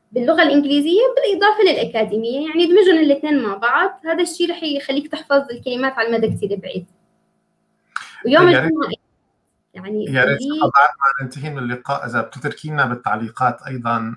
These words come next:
Speaker 2: آه، على نفس المنشور، على نفس البث، آه، رابط
Speaker 1: مم.
Speaker 2: الصفحة تبعت المهتمين أيضا.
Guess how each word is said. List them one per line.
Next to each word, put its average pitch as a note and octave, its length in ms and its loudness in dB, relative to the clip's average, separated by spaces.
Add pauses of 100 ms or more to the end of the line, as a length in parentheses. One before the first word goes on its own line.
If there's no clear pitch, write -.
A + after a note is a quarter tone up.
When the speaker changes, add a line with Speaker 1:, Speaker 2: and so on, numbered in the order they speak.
Speaker 2:
آه، G#2+ 500 -8 (140)
على A2+ 200 0
نفس A#2+ 280 -6
المنشور، G#2 960 -4
على G2+ 140 2
نفس A2+ 220 -2
البث، A2 280 0 (600)
آه، A2+ 80 4
رابط A#2+ 200 4
Speaker 1:
مم. A2 60 2
Speaker 2:
الصفحة - 400 -4
تبعت A2 400 -2
المهتمين G#2 800 -4
أيضا. F#2+ 220 -10